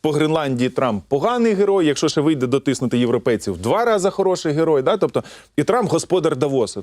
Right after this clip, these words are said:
Тут вісімсот мільярдів, там острів забрав, типу, класно. Трамп в останній момент, їхня, ем, делегація, нашій делегації на підготовчій зустрічі дають зверху ще умови. Ну, це стиль Трампа.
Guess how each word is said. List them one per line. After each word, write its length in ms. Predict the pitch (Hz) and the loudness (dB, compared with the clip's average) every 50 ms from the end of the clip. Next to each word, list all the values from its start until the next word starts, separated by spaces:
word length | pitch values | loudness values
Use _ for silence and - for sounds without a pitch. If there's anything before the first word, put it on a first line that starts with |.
| - | -4
Тут 160 | - 170 139 107 | -2 -2 0 0
вісімсот 520 | 117 123 - 135 131 - - 233 - - | 0 -2 -2 -4 -4 0 0 0 0 0
мільярдів, 420 | 156 151 147 135 127 107 110 107 | 0 0 0 0 0 0 -2 -2
там 220 | - 131 120 135 185 | -2 -4 -2 0 0
острів 320 | 208 185 - - 151 139 123 | -2 -2 -2 -2 -2 -2 0
забрав, 360 | 131 135 123 143 139 123 107 | 0 0 0 0 0 -2 -2
типу, 240 | 127 107 110 107 - - _ _ | -4 -6 -6 -8 -10 -14 _ _
класно. 420 | - 143 147 110 95 - - - - _ _ _ _ - - - - - - - - - _ | -2 -2 0 -2 -2 -6 -10 -12 -14 _ _ _ _ -20 -20 -20 -18 -14 -14 -14 -14 -8 _
Трамп 320 | - 233 285 330 339 285 240 | -2 0 0 0 0 0 0
в 40 | 196 | 0
останній 380 | 196 - 202 220 208 202 202 | 0 0 0 0 2 2 2
момент, 380 | 190 190 196 220 262 294 226 190 | 2 2 2 2 2 0 0 0
їхня, 300 | 185 185 - 185 180 151 143 | -2 -2 -2 -2 -4 -2 0
ем, 380 | 135 143 147 135 139 139 117 - | -2 -2 0 -2 -4 -4 -6 -6
делегація, 680 | 107 104 123 127 156 165 165 151 220 262 220 - 175 151 | -8 -4 -2 0 2 2 2 2 2 0 0 0 0 0
нашій 320 | 156 165 170 160 - 185 | 2 2 0 0 -2 -2
делегації 560 | 165 175 185 185 185 190 185 185 180 - 165 | 0 0 2 2 2 2 2 0 0 0 -2
на 80 | 160 151 | -2 -2
підготовчій 500 | - 147 143 156 151 170 160 147 - 165 | 0 0 -2 0 2 0 0 0 0 -2
зустрічі 440 | 175 262 - - 196 190 - 165 - - - _ - | -2 -2 -2 -2 -2 -2 -2 -4 -6 -10 -18 _ -4
дають 280 | - 170 226 254 208 | -2 0 0 0 0
зверху 300 | 151 165 196 190 - 180 | 0 0 0 0 -2 -4
ще 160 | 160 - 175 | -2 0 0
умови. 420 | 160 151 143 135 120 98 82 82 82 - | 2 2 2 2 0 0 0 -4 -4 -4
Ну, 100 | 160 180 | -2 -2
це 120 | - 175 | 0 -2
стиль 180 | - - - 113 | -2 0 -2 -2
Трампа. 380 | 95 - 90 87 - - - | -2 -4 -8 -8 -10 -12 -16